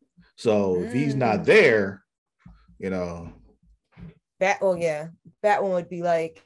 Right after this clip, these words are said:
Speaker 2: uh, or Ryan would be like, "Nah, nigga, get over here, please."
Speaker 1: Yeah,
Speaker 2: <laughs>
Speaker 1: exactly. Like,
Speaker 2: "All hands on deck
Speaker 1: like,
Speaker 2: if we
Speaker 1: you
Speaker 2: can,
Speaker 1: in that
Speaker 2: please."
Speaker 1: ring, yeah, you, you get your ass in here. <laughs>
Speaker 2: Get your ass over here.
Speaker 1: <laughs>
Speaker 2: Uh,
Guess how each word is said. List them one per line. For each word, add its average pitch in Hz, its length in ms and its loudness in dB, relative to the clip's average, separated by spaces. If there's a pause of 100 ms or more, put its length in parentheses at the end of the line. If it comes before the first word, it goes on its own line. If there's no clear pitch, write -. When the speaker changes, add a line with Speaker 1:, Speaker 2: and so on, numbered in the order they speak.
Speaker 2:
uh, 143 180 -8 (280)
or 160 180 -6
Ryan 196 440 0
would 170 120 -6
be 170 100 -8
like, 160 260 -2
"Nah, 160 280 -2 (240)
nigga, 147 280 -14
get 170 120 -8
over 170 140 -6
here, 156 120 -10
please." 139 560 -16
Speaker 1:
Yeah, 113 280 0
Speaker 2:
<laughs> - 60 -6
Speaker 1:
exactly. 95 640 0
Like, 92 320 -4 (640)
Speaker 2:
"All 254 180 6
hands 262 320 4
on 240 200 4
deck 240 260 6
Speaker 1:
like, 120 200 4
Speaker 2:
if 113 80 4
we 139 80 2
Speaker 1:
you 190 160 6
Speaker 2:
can, 196 180 10
Speaker 1:
in 180 100 4
that 180 220 4
Speaker 2:
please." 165 60 0
Speaker 1:
ring, 120 680 4 (140)
yeah, 104 440 4
you, 123 120 -2
you 131 200 -2
get 151 260 2
your 131 220 6
ass 117 220 4
in 110 180 -2
here. 85 200 -6 (200)
<laughs> 123 120 0 (260)
Speaker 2:
Get 240 220 -2
your 247 160 8
ass 220 180 4
over 202 260 2
here. 285 520 2 (560)
Speaker 1:
<laughs> - 360 -6 (2250)
Speaker 2:
Uh, 165 340 2